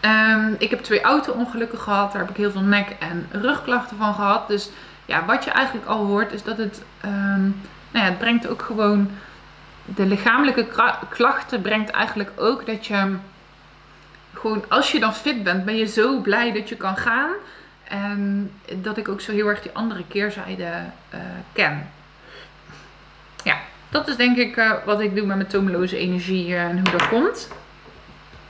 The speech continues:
En een dooddoener vind ik daarin, doe alleen maar dingen die je leuk vindt. Daar had ik het van de week met een vriendin ook over. Eh, die gaf het eigenlijk terug aan mij. Van, "Ja, maar jij doet alleen maar dingen die je leuk vindt."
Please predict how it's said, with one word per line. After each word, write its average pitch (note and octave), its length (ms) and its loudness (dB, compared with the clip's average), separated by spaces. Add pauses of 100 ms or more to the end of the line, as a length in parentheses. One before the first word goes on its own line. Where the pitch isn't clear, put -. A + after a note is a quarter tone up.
(1400)
En A3+ 380 6
een G#3+ 140 8
dooddoener C#4+ 500 8
vind C4+ 160 4
ik C4 80 4
daarin, A3+ 340 4
doe A#3 160 0
alleen G#3+ 320 4
maar A3+ 140 4
dingen G#3 240 2
die F#3+ 120 0
je F#3 80 2
leuk F3 320 2
vindt. D#4 460 -4 (160)
Daar G3+ 180 -4
had G3+ 80 2
ik G3 80 -4
het G3 120 -10
van G#3 120 -4
de G3+ 60 -2
week G3+ 280 0
met G3 220 -2
een F#3+ 240 0
vriendin G#3 580 2
ook A3 280 0
over. A#3 500 2 (360)
Eh, F#3+ 100 -6 (160)
die G3 120 -4
gaf G3+ 160 0
het - 100 -4
eigenlijk F3 320 0
terug G3 260 -4
aan A3 120 0
mij. A3 200 2
Van, A3+ 140 -4
"Ja, G#3 280 4
maar G#3 160 0
jij G#3 260 4
doet G#3+ 180 -8
alleen G3+ 220 -2
maar F#3+ 140 -2
dingen G3 240 0
die F#3 140 -2
je F#3 80 -2
leuk F3 280 -2
vindt." C4+ 380 -4